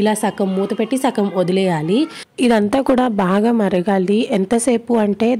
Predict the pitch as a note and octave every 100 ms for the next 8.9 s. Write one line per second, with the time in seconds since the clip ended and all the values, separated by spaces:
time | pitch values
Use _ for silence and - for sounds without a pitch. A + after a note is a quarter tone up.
0 | A3 F3 G3 G3 A3+ G3 A#3 A#3 - G#3
1 | F#3+ F#3+ G#3 G3 F#3+ - G#3+ G#3 G#3 B3
2 | A3 F3+ F#3 F#3+ F#3 G#3 G3 F#3+ F#3+ F#3+
3 | F3 F3+ F#3 E3+ F#3+ F3+ G3+ B3+ - -
4 | - _ A3+ G3+ F#3+ G3 A#3 A#3 G3+ G3
5 | G3+ F#3 - G3 G3+ A#3 A#3 F#3+ A3+ A3+
6 | G3+ G3 A3 G#3+ F3 F3 F#3 F#3+ G3+ F3
7 | F3 G3 - - - - - G3+ G#3+ F3+
8 | G3 A3 F#3+ F3+ F#3+ - G3 G3 C#4+